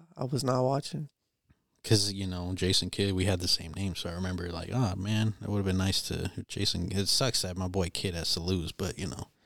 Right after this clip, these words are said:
Speaker 1: Yeah, the first one was, for me, I remember watching Spurs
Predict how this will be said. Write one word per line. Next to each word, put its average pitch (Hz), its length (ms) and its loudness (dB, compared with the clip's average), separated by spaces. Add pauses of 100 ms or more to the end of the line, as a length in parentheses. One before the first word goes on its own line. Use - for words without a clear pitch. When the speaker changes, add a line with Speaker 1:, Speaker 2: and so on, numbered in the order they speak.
(400)
Speaker 1:
Yeah, 135 280 10
the 123 120 6
first 165 320 12
one 180 240 2
was, 127 300 4
for 135 260 6
me, 208 440 10 (160)
I 135 120 8
remember 139 320 10
watching 127 560 8
Spurs 156 1400 6